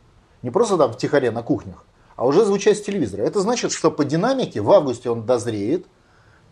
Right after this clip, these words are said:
до уже продуманных предложений. Мы щас увидим. То есть будет не просто досрочный выбор, а уже подробности, кого избрать.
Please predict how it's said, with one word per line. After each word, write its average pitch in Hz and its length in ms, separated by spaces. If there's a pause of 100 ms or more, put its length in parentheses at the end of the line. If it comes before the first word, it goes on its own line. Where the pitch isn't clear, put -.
(140)
до 139 320
уже 117 400 (680)
продуманных 151 640
предложений. 131 680
Мы 131 120
щас - 240
увидим. 113 420 (540)
То 123 80
есть 113 100
будет 160 220
не 135 80
просто 226 300
досрочный 120 480
выбор, 90 260
а 92 80
уже 147 320
подробности, 127 760
кого 156 640
избрать. 147 420